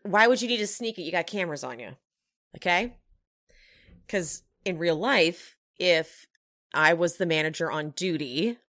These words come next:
and you're not technically supposed to be drinking, when this got aired, I'd be like, "Okay, well, then you're fired." <sighs>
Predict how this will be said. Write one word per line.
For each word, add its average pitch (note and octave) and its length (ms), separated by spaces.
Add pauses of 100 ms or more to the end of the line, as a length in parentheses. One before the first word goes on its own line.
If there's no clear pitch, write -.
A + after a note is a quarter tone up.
(720)
and G3 80
you're F3 100
not E3+ 140
technically F3+ 400
supposed E3 380
to D#3 60
be C#3+ 100
drinking, C3+ 880 (160)
when E3 260
this D#3+ 200
got D3+ 340
aired, D#3+ 360
I'd C#3 120
be C#3+ 140
like, C#3 220
"Okay, D#3 280
well, C3+ 140
then C3+ 200
you're B2+ 180
fired." D3 680 (420)
<sighs> - 80